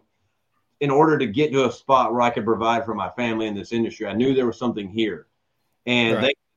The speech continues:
Speaker 1: to this guy and these guys, I have that opportunity now. And I've just, I fo-, I focused some of my energy, um, into, into being a better dad and being a better husband.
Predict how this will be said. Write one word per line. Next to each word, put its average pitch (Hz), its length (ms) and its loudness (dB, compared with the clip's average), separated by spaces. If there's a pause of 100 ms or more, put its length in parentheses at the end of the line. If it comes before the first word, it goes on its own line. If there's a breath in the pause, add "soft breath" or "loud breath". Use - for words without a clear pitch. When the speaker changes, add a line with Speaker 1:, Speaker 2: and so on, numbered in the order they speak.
Speaker 1:
to 135 60 4
this 135 140 2
guy 123 320 4
and 107 200 0
these 127 240 2
guys, 117 380 4
I 110 140 2
have 127 320 2
that 120 160 0
opportunity 113 720 0
now. 107 540 -2 (320)
And 117 200 0
I've 110 160 0
just, 131 180 0
I 117 220 -2
fo-, 143 220 4
I 123 140 2
focused 143 540 2
some 131 200 -2
of 113 80 -2
my 117 140 0
energy, 110 600 0 (400)
um, 117 360 0
into, 127 300 -2
into 139 200 -2
being 151 180 0
a 147 40 -2
better 147 220 0
dad 135 140 0 (260)
and 107 140 -6
being 123 160 -2
a 117 40 -2
better 120 200 0
husband. 98 420 -2